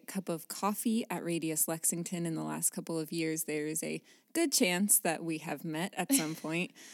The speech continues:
Speaker 1: I work at the library here in Lexington and spend a lot of my time out in the community,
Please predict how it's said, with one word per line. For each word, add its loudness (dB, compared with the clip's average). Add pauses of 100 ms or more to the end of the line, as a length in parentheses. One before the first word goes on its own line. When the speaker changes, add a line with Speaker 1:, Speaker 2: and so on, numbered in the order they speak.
(880)
Speaker 1:
I 4
work 2
at -2
the 0
library 4
here 2
in 0
Lexington 0 (100)
and -2
spend 2
a 2
lot 0
of -4
my 0
time -2 (680)
out -2
in 0
the -2
community, 6